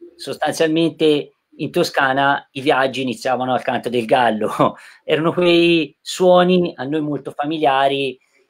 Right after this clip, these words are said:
quelle melodie come il suono delle campane a mezzogiorno, eh, e al canto del gallo iniziavano i viaggi, la mattina presto. E poi negli ultimi sei anni ho cercato di organizzare, cioè di portare le eccellenze del nostro territorio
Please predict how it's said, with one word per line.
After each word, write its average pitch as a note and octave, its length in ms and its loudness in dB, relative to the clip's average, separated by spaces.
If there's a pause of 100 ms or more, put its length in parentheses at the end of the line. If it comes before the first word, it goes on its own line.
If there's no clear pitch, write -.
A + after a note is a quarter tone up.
(120)
quelle D3+ 200 -2
melodie D#3+ 480 4
come C3 560 -6
il A#2 140 -14
suono C#3+ 280 -4
delle C3+ 160 -2
campane C#3+ 600 0
a C3+ 60 0
mezzogiorno, C#3+ 960 2 (320)
eh, - 240 -16 (120)
e F#3 220 -2
al - 300 -6
canto A3 260 0
del G3 140 2
gallo D#3+ 240 4
iniziavano C#3+ 680 -2
i C#3 100 -12
viaggi, C#3 360 2
la C#3 120 -2
mattina D3 340 -4
presto. G2+ 540 -8 (920)
E G3+ 140 -2
poi C4 420 4 (240)
negli E3 140 -6
ultimi G3+ 280 -4
sei F#3+ 140 -4
anni G3+ 200 -2
ho - 40 -2
cercato D#3+ 440 -2
di D3+ 100 -2
organizzare, D3+ 800 0
cioè C#3+ 160 -10
di B2 100 -10
portare E3+ 480 -2
le C3+ 80 -6
eccellenze D#3+ 520 -4
del D3+ 120 -8
nostro F3 300 -8
territorio G3 640 0